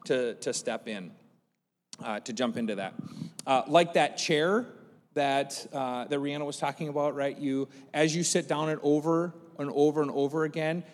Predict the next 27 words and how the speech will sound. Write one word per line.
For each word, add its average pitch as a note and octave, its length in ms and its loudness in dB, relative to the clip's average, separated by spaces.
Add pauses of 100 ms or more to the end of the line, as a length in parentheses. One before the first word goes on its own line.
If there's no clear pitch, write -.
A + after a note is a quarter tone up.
(100)
you C#3 80 -2
start C3+ 320 0
building D3+ 420 2
your C3 180 0
faith - 480 -8 (440)
and B2+ 460 0
start - 240 2
trusting B2+ 520 0
that A2+ 160 -2
those B2+ 240 -2
things, B2 500 -2 (160)
uh, G#2+ 340 -10 (280)
that B2 120 -4
you're C3+ 120 2
believing B2+ 460 -2
for D#3+ 440 4 (220)
will D#3 100 -2
just D3 200 -4
start C#3+ 220 0
coming C3+ 300 -4
to B2+ 60 -4
pass. - 520 -8 (640)
Um, C#3 420 2 (1500)
when, F3+ 480 2
when F3+ 140 2
the F3+ 100 4
Lord A3 400 4